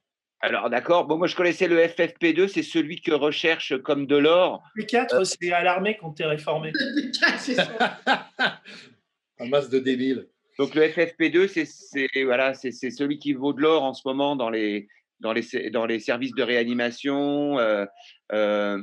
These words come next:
Speaker 1: euh, où il manque d'ailleurs toujours, il faut le rappeler, euh, de, de matériel de protection pour, euh, pour les soignants.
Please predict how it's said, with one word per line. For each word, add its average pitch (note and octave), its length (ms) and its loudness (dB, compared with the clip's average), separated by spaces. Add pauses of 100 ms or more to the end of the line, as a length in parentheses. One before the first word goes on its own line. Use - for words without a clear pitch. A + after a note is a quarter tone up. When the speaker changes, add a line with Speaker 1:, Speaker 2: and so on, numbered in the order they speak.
(140)
Speaker 1:
euh, G2+ 260 -6 (800)
où C3 120 -2
il C3+ 120 0
manque D3 420 -2
d'ailleurs A#2+ 440 2 (200)
toujours, C3+ 680 0 (160)
il E2 100 -20
faut G#2 260 -6
le F#2 80 -2
rappeler, C3 580 -2 (480)
euh, F#2 760 -4
de, G#2 220 -4
de G#2+ 120 -4
matériel A2+ 460 -2
de A#2+ 60 -2
protection B2 680 -6
pour, A2+ 300 -6
euh, G#2+ 560 0 (120)
pour A2+ 140 -8
les A#2 100 -4
soignants. D3 460 -2